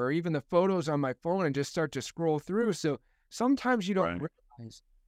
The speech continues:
Speaker 1: you know, what it is that's happened in your life till you take it just a moment to look back, and you're like, "Oh, wow, you know, there's this Facebook memory
Speaker 2: Yeah.
Speaker 1: here. There's this photo here." And when you start to make that list, here's something scientific for our listeners.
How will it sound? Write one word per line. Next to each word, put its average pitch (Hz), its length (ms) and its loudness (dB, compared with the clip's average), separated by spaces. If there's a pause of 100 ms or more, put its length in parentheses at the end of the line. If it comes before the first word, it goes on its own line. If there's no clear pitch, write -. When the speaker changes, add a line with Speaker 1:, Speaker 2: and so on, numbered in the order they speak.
(140)
Speaker 1:
you 180 100 2
know, 156 80 6
what 170 240 2
it 170 120 0
is 208 240 2
that's 156 180 -4
happened 190 380 0
in 147 100 0
your 139 120 0
life 135 240 2
till 143 160 -6
you 131 60 -4
take 226 300 0
it 202 120 -2 (320)
just 233 240 -2
a 123 80 0
moment 170 420 2
to 120 80 -6
look 135 260 -2
back, 170 320 0
and 143 80 -4
you're 135 80 -4
like, 139 100 -8
"Oh, 226 140 2
wow, 330 420 0
you 190 140 0
know, 214 140 2
there's 226 160 -2
this 240 160 -4
Facebook 233 420 -2
memory 214 340 2
Speaker 2:
Yeah. 156 40 -4
Speaker 1:
here. 160 140 0 (440)
There's 156 220 0
this 170 180 -2
photo 208 380 4
here." 139 320 -2 (400)
And 160 280 0
when 185 180 2
you 185 120 0
start 277 420 0
to 226 100 0
make 190 300 0
that 147 240 2
list, 139 460 2
here's 226 200 4
something 139 320 -4
scientific 127 800 -2
for 113 200 -2
our 110 120 -2
listeners. 127 480 -4